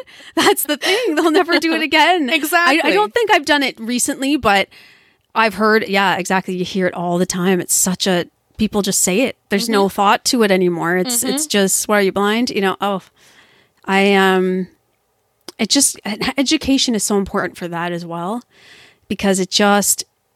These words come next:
Speaker 1: makes you, it just brings what's obviously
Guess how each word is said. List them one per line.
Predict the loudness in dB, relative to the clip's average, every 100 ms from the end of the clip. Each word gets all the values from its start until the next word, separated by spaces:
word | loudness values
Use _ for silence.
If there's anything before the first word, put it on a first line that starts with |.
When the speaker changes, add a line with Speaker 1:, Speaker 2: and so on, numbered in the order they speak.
| _ _ _ _ _ _ -2
Speaker 1:
makes | 0 0 0 -2
you, | -2 -4 -8 _ -18 -10
it | -4
just | -2 -4 -2
brings | 0 2 0 -2
what's | -2 -2 -2 -6 -6
obviously | 0 2 2 0 2 2 2